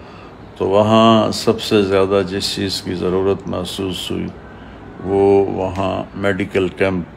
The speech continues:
खोलने की थी कि गंदा पा-, पानी गंदा हो रहा है, बीमारियाँ फैल रही हैं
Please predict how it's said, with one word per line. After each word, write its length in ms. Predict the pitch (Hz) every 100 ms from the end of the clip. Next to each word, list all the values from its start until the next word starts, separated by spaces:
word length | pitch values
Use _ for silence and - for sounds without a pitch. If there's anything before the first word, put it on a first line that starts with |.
| -
खोलने 420 | - 92 92 98
की 180 | 87 95
थी 300 | 85 - 90 80 - - - - - - - - -
कि 420 | 92 92 90 95 - - - - - - 98 - -
गंदा 360 | 98 98 95 98
पा-, 380 | - 95 95 - -
पानी 300 | 98 98 95
गंदा 340 | 95 95 92
हो 180 | 104 98
रहा 180 | 95 92
है, 180 | 90 87
बीमारियाँ 600 | 90 92 92 92 98 90
फैल 300 | - 87 90
रही 320 | 90 90 90
हैं 240 | 82 82